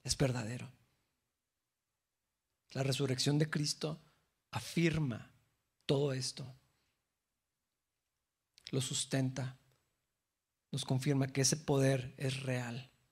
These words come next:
Si no hubiera muerte del pecado, no había glorificación final de nosotros. Pero sí hubo muerte del pecado, sí hubo una obra que se cumplió, que se terminó.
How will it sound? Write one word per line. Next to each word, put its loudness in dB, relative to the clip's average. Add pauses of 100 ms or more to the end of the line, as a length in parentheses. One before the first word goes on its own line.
(1700)
Si -4
no 2
hubiera 4
muerte 4
del -6
pecado, -2 (340)
no 2
había 6
glorificación 0 (240)
final 2
de 4
nosotros. -2 (600)
Pero 0
sí 2
hubo 2 (160)
muerte -8
del -12
pecado, -8
sí 4
hubo 6
una 6
obra 4
que -8 (120)
se 2
cumplió, 2
que -2
se -2
terminó. -4